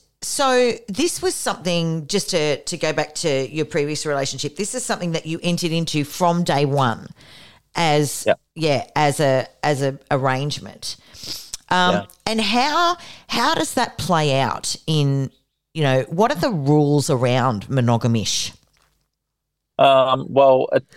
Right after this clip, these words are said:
Speaker 2: you know, it's different for everybody, but in my experience at the start of it, it would be, um, you know, like, so it would be circumstantial. So if you were out and about, you know, for example, you know, my partner at the time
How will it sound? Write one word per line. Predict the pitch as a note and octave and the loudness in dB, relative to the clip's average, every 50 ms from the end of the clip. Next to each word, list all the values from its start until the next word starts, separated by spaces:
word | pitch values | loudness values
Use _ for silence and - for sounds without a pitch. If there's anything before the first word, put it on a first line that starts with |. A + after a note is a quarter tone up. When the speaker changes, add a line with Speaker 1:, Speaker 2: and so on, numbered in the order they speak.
| - | -8
Speaker 2:
you | C3 A#2 G#2+ | -6 -2 0
know, | F2 G2+ | 0 0
it's | - - | 0 0
different | - D#3+ C#3 - C#3 B2 | -2 -2 -2 -2 -4 -2
for | - F#2 | 0 0
everybody, | G#2 G#2+ F#2+ F#2+ F#2 G2 - - | 0 0 0 0 0 0 0 2
but | - - - - | 2 2 2 2
in | - G#2+ | 0 -2
my | G#2 G2+ G2+ G#2+ | 0 2 2 2
experience | A2+ - - - - G2+ F#2+ F#2+ F#2 F#2 F2+ F2+ F2+ - - - - _ - | 0 -2 -6 -4 -4 -2 -2 -2 -4 -4 -6 -10 -14 -14 -16 -18 -18 _ 0
at | - G2 - - | 2 2 2 2
the | - | -4
start | - - - E2+ F2+ G#2 | -4 2 4 6 6 6
of | A#2 A2 G#2 F2+ | 4 2 -2 0
it, | - - - G2 - - _ _ _ _ _ - | 2 2 2 2 0 -4 _ _ _ _ _ -4
it | - G#2 | -2 0
would | G2 G#2 G2 - - | 2 0 0 0 0
be, | - - G2 G2 G2 G2 G2 G2+ F#2+ F#2 - - _ | 0 0 2 2 2 0 -2 -4 -6 -8 -10 -6 _
um, | - F#2 F#2+ F2+ F#2+ G2 F2+ - F#2+ F#2 E2+ E2 E2+ E2+ - _ _ - | 2 2 4 4 2 0 0 0 -2 -2 -2 -2 -6 -12 -18 _ _ -8
you | G2+ F#2+ | -4 -2
know, | F2 F#2 | 0 0
like, | F#2 F2+ G2+ - _ _ _ _ _ _ _ _ _ _ - | 0 0 -2 -4 _ _ _ _ _ _ _ _ _ _ -16
so | - - - B2+ B2 - | -8 -2 -2 0 2 4
it | G3 | 4
would | G3+ G#3 - - _ - | 4 2 2 -2 _ -4
be | - | -4
circumstantial. | G2+ - - G#2+ G2+ - - - - - - F#2 G2 F#2+ - - - | -2 -2 -2 -2 -2 -4 -8 -8 -4 -2 0 0 0 -2 -8 -10 -10
So | - - - F#2 | -4 -2 0 0
if | F#2 - - | 0 0 0
you | G2+ | 0
were | F#2+ - - | 2 4 4
out | G#2 G2 - | 4 4 2
and | E2+ F2 | 0 -4
about, | E2 - F2+ F2+ A#2 D#3+ E3+ - - - _ _ _ _ _ _ _ _ _ _ _ _ _ _ _ _ _ - | 0 4 4 4 4 4 2 -2 -6 -16 _ _ _ _ _ _ _ _ _ _ _ _ _ _ _ _ _ -6
you | - E2+ | -2 0
know, | E2 G2 G2 - | 0 0 -2 -4
for | - - | -6 -6
example, | G2 F#2 F2+ F#2+ F2+ F#2 - - F#2+ F#2+ F#2 F#2+ - - - - | -6 -2 0 0 0 0 0 0 0 0 0 -2 -6 -12 -12 -8
you | F2+ | -6
know, | F2 | -4
my | F2+ F#2 F#2 | 0 0 0
partner | - - F#2 E2+ - - | 2 2 2 0 2 0
at | F2+ F#2 | -2 -6
the | - | -8
time | - - - F2+ E2+ F#2+ G2 F#2 F#2 F#2 F2 | -8 -8 -6 -2 0 2 2 2 0 -2 -8